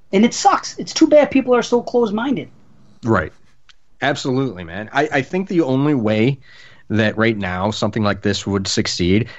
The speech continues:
Speaker 2: is they really need to distance it from any of the originals. I would honestly say start with, like, a prequel. Make it kinda Saw-like,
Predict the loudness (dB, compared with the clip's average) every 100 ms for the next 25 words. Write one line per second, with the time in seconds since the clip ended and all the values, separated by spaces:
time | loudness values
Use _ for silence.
0 | -2 0 4 4 6 6 6 6 6 4
1 | 2 0 -2 -2 -2 -4 -4 -2 -4 -6
2 | -4 -2 -2 0 2 2 2 0 0 0
3 | -2 -6 -10 -4 0 2 2 0 -2 -2
4 | -2 -4 -2 0 0 -2 -6 -14 -20 -20
5 | -20 -10 -6 -2 2 2 0 -2 -4 -4
6 | -6 -6 -6 -8 -10 -10 -20 -20 -8 -2
7 | 0 0 -4 -6 -6 -8 -6 -6 -6 -4
8 | -2 0 0 2 0 -2 -8